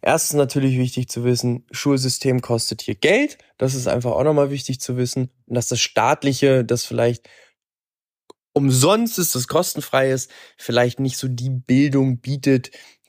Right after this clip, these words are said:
die wir das vielleicht aus Deutschland kennen. Das heißt, eigentlich jeder, der wenigstens ein bisschen Geld hat, schickt seine Kinder auf, auf ein privates Schulsystem. Und natürlich nochmal Renommee, Ansehen. Das ist hier nochmal was ganz anderes. Das heißt wirklich, der,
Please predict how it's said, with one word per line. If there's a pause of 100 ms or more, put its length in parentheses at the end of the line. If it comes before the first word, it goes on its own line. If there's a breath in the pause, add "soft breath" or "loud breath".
die
wir
das
vielleicht
aus
Deutschland
kennen.
Das
heißt,
eigentlich
jeder,
der
wenigstens
ein
bisschen
Geld
hat,
schickt
seine
Kinder
auf, (100)
auf
ein
privates
Schulsystem. (640)
Und
natürlich
nochmal (420 loud breath)
Renommee,
Ansehen. (420 loud breath)
Das
ist
hier
nochmal
was
ganz
anderes.
Das
heißt
wirklich,
der,